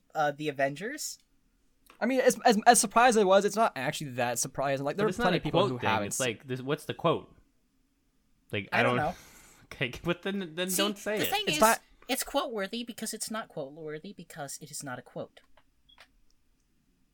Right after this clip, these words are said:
Speaker 3: All right, let's get to the emails. All right, Edu, <laughs> Edu, Edu has an email for us. Hey, I hope every-, I hope everyone's doing good out there, by the way. Um, obviously, a lot of marbles rolling. Um,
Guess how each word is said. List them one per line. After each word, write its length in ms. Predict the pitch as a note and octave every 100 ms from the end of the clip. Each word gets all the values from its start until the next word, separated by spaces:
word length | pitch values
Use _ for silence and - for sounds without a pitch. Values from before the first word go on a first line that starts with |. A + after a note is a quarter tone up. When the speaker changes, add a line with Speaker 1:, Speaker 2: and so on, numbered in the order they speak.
| _ _ _ _ _ _
Speaker 3:
All 80 | C3+
right, 140 | F#2 - _ _ _ _ _
let's 160 | E3 D#3+
get 80 | D#3
to 60 |
the 140 | B2 A2+
emails. 280 | F2+ E2+ -
All 60 | C#3+
right, 140 | G#2+
Edu, 220 | D#3 E3+ - -
<laughs> 160 | - -
Edu, 580 | G3 E3 G#3+ A#3+ G#3+ -
Edu 360 | D#3+ D#3+ G3+
has 160 | F#3+ F3
an 80 | D#3
email 360 | D#3 C#3+ C3
for 180 | B2+ B2
us. 160 | A#2+ -
Hey, 160 | D#3+ G#3+
I 120 | G3 C4
hope 160 | D#4+
every-, 180 | D4 A#3+
I 180 | G#3 A3
hope 160 | C4+ D#4+
everyone's 360 | D#4 C#4 G#3
doing 200 | A3 G3+
good 120 | F#3+
out 160 | F#3+ F3
there, 140 | F#3
by 160 | F3 E3+
the 80 | E3
way. 280 | D#3 D#3 D3+ - - -
Um, 460 | B2+ A#2+ B2 A#2 A#2
obviously, 320 | C#3 D#3 D3 C3+
a 40 |
lot 160 | B2+ B2
of 60 |
marbles 380 | A#2 B2 A2+ - _ _ _ B2+
rolling. 380 | A#2 A2+ A2 - _ _ _ -
Um, 460 | A2 A2 G#2+ G#2